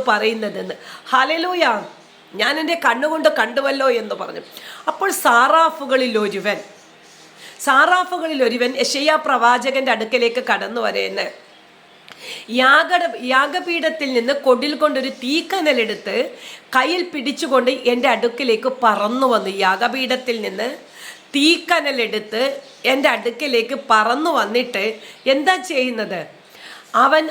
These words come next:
അതുകൊണ്ട് എൻ്റെ വായെ സ്പർശിച്ചു. ദൈവദൂതൻ യാഗപീഠത്തിൽ നിന്ന്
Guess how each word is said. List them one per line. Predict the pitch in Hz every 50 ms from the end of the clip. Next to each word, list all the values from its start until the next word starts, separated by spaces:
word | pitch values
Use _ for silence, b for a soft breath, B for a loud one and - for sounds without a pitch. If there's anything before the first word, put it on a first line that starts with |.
| - -
അതുകൊണ്ട് | 226 226 208 262 269 294 277 269 247 262
എൻ്റെ | 262 - - 208 214 214 254
വായെ | 247 202 208 196 202 202 214 220 240
സ്പർശിച്ചു. | 247 240 - - - 190 180 175 - - 180 175 - - 165 131 - - - - - - - - - B B B B B B B
ദൈവദൂതൻ | 175 240 262 311 339 359 359 240 - 277 247 240 269 302 240 320 294 262 294 339 - - - - _ _ _ _ _ _ _ - - - - - - -
യാഗപീഠത്തിൽ | 202 226 220 233 269 294 - 349 339 - 294 277 285 302 294 294 - 311 294 277
നിന്ന് | 254 247 226 220 220